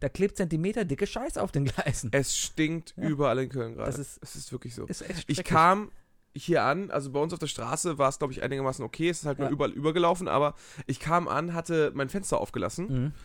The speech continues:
Speaker 2: Äh, zum Glück nur auf Kipp. Aber, äh, ich kam nach Hause und es hat überall nach Pisse gestunken.
Speaker 1: Ja.
Speaker 2: Es hat einfach überall nach Pisse
Speaker 1: Das
Speaker 2: gestunken.
Speaker 1: ist hart.
Speaker 2: Echt übel.
Speaker 1: Mhm.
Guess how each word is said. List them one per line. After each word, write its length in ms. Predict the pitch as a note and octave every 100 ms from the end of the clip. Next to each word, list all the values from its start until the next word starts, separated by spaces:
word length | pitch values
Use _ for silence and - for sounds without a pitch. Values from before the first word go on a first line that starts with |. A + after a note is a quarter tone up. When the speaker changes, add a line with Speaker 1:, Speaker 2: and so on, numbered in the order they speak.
| - -
Speaker 2:
Äh, 160 | C3
zum 160 | B2+ C#3
Glück 140 | E3
nur 100 | E3+
auf 100 | C3+
Kipp. 200 | - A#3 - - - - - -
Aber, 440 | D#3 D3 D#3+ F3+
äh, 160 | C#3+ C3+
ich 120 | C3+
kam 160 | E3 D3+
nach 120 | C3
Hause 460 | D#3 F3+ D3+ F3 - - - _
und 100 | B2+
es 60 | A#2
hat 80 |
überall 200 | - C3+
nach 120 | A#2+ -
Pisse 240 | - -
gestunken. 360 | - - - -
Speaker 1:
Ja. 140 | B2+ - -
Speaker 2:
Es 80 | -
hat 60 |
einfach 160 | B2+ C3
überall 280 | A3+ B3 C4+
nach 140 | C4+
Pisse 300 | - - -
Speaker 1:
Das 40 | - -
Speaker 2:
gestunken. 160 | -
Speaker 1:
ist 180 | - - - - -
hart. 260 | - F2+ - - -
Speaker 2:
Echt 240 | - F3+
übel. 280 | A3+ F3+ B2 - _ - _ B2
Speaker 1:
Mhm. 220 | A2